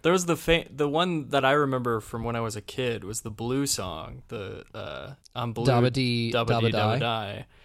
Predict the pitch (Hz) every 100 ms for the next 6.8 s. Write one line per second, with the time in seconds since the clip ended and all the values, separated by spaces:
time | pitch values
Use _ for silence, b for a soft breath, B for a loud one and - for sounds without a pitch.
0 | b 131 139 131 131 127 - 120 110 110
1 | 113 107 110 - - _ - - 90 -
2 | - 123 120 123 123 120 113 113 113 113
3 | 120 117 110 107 104 113 113 78 - -
4 | _ _ 110 135 170 113 104 113 - _
5 | _ 127 165 - _ 127 135 127 139 151
6 | 156 190 131 185 247 269 240